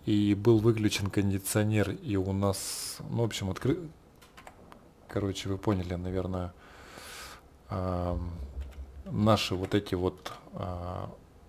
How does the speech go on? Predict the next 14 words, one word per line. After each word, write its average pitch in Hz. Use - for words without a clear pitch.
отходы, 107
они 98
все 98
в 95
атмосферу. 92
Поэтому 95
нужно 101
будет 95
ещё 101
как-то 95
сделать 98
систему, -
которая 98
будет 107